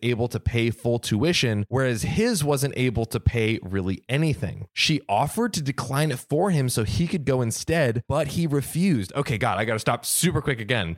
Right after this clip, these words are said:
So it's seeming like at least part of where his thought on, like, "Oh, I'm getting denied from my race," is because he had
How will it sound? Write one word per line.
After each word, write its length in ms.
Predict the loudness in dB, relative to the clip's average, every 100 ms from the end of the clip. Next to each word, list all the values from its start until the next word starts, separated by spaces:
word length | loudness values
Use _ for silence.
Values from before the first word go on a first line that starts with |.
| _
So 580 | -4 0 2 2 0 -4 _ _ -4
it's 140 | 0
seeming 540 | 2 4 2 2 0
like 320 | 2 2 0 -6 _ _
at 120 | -2 2
least 380 | 2 2 -2 -6 -8
part 360 | -4 0 2
of 120 | 0 0
where 340 | 0 2 0 -2
his 520 | -2 2 2 0 -4 0
thought 260 | 2 2 2
on, 120 | 0
like, 260 | 0 0 0
"Oh, 100 | 0
I'm 120 | 2
getting 240 | 0 -2 -2
denied 360 | -2 -2 -2
from 120 | -2 -2
my 80 | 0
race," 520 | 0 0 0 -4 -6
is 140 | -4 -2
because 600 | -2 0 2 2 0 -4
he 240 | -4 -2
had 260 | 0 0